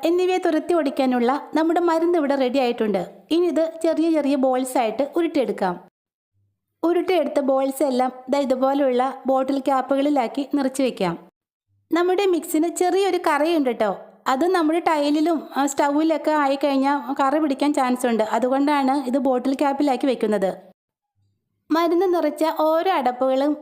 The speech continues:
നമുക്ക് എലി, പല്ലി, പാറ്റ എന്നിവയുടെ ശല്യമുള്ള സ്ഥലങ്ങളിലൊക്കെ വെച്ച് കൊടുക്കാം. രാത്രിയിൽ കിച്ചണിലെ ജോലികളെല്ലാം തീർന്നതിന് ശേഷം ഇങ്ങനെയൊക്കെ ഉണ്ടാക്കി വെക്കുവാണെങ്കിൽ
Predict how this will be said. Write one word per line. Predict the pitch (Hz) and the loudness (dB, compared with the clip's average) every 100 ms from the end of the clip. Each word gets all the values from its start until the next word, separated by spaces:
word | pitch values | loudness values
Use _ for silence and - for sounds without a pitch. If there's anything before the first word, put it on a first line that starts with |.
| - | -4
നമുക്ക് | 269 269 254 285 294 294 | -2 0 0 0 0 0
എലി, | 277 294 | 0 0
പല്ലി, | 320 285 254 247 | 0 0 0 0
പാറ്റ | 277 262 233 233 | 0 0 -2 -2
എന്നിവയുടെ | 269 269 294 320 285 | -2 0 0 0 0
ശല്യമുള്ള | 285 277 247 285 262 247 | 0 -2 0 0 0 0
സ്ഥലങ്ങളിലൊക്കെ | 254 240 240 269 247 - | 0 0 0 0 0 -2
വെച്ച് | 330 330 320 | 0 0 0
കൊടുക്കാം. | 262 214 202 180 - _ _ _ _ _ - | -2 -2 -2 -4 -8 _ _ _ _ _ -2
രാത്രിയിൽ | 294 294 302 311 294 311 311 302 | 0 0 0 0 2 0 -2 -4
കിച്ചണിലെ | - 294 294 302 | 0 0 2 2
ജോലികളെല്ലാം | 294 277 294 311 285 294 320 | 2 2 2 2 2 2 2
തീർന്നതിന് | 294 269 277 294 | 2 2 2 2
ശേഷം | 311 269 254 277 285 | 0 0 0 -2 0
ഇങ്ങനെയൊക്കെ | 294 311 311 277 | 2 2 0 0
ഉണ്ടാക്കി | 277 254 247 285 | 0 2 0 0
വെക്കുവാണെങ്കിൽ | 262 254 269 247 240 247 | 0 0 0 2 2 0